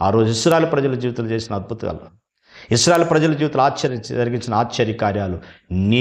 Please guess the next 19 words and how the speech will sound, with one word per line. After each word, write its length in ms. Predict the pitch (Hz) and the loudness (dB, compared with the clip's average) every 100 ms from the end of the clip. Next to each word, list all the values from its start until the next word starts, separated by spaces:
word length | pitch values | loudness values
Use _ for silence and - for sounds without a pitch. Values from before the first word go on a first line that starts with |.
| 120 | 2
జీవితంలో 420 | - 120 123 117 | 0 -2 0 0
కూడా 160 | 117 110 | 0 0
జరిగించుటకు 680 | 110 107 110 104 104 98 95 92 - _ | -2 -2 -2 -4 -6 -4 -6 -6 -16 _
సర్వశక్తిమంత 800 | - 107 107 104 107 113 110 107 | -2 0 2 0 -2 0 -2 -2
దేవుడు 320 | 107 120 131 165 - - | 2 2 2 0 -4 -12
ఈ 100 | - | -4
ఉదయకాల 380 | 92 104 110 104 | -2 0 0 0
సమయంలో 300 | - 113 120 | 0 0 0
విశ్వసించు. 580 | 120 151 - 156 156 170 170 - | -2 -4 -2 -4 -2 -6 -8 -14
ఇదిగో 200 | - 90 | -6 -2
నీ 120 | 98 107 | 0 0
కొరకు 260 | 120 123 | 0 0
ప్రార్థన 380 | 123 143 160 165 | 2 2 0 -4
చేస్తుండగా 560 | 147 143 - 120 110 104 - - - - | -4 -4 -4 -4 -2 -4 -6 -20 -20 -4
కృపగల 420 | 113 117 123 127 117 | -4 0 2 2 4
దేవుడు 400 | 123 120 117 107 95 - - - | 4 4 4 2 -2 -8 -18 -4
ఈ 180 | 101 131 | 0 4
ఉదయకాల 500 | 139 139 147 147 135 127 | 4 4 2 4 2 2
సమయంలోనే 600 | 120 120 117 117 107 | 0 2 2 2 0